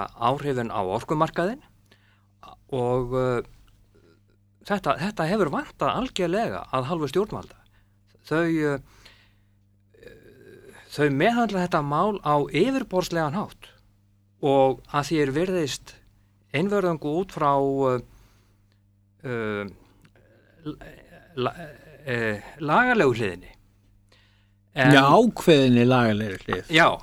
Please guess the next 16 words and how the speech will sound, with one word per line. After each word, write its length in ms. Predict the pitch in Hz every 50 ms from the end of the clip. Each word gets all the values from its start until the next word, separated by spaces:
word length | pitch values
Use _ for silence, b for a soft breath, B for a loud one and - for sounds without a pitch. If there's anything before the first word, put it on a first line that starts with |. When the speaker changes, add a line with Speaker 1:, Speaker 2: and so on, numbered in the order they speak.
| - -
Speaker 1:
þröngri, 720 | - 127 117 160 202 262 285 269 - - 185 175 170 151 127
Speaker 2:
þröngri, 200 | - 156 156 156
Speaker 1:
skulum 180 | 143 - 175 165
Speaker 2:
já. 80 | 143
Speaker 1:
segja 200 | - 170 160 151 131
þröngri 540 | 131 - 175 240 294 302 - - 175 170 160
lagalegri 540 | 156 175 214 240 226 190 170 156 151 143 131 131
hlið, 220 | 214 - - -
vegna 240 | 127 127 123 120 139
Speaker 2:
Já. 40 | 139
Speaker 1:
þess 100 | 143 139 143 127
að 80 | 120 - B B B B
það 140 | - 143 180
eru 100 | 214 185
náttúrulega 320 | 160 139 - 131 123 110 110 143
ýmsir 260 | 208 226 - 170 135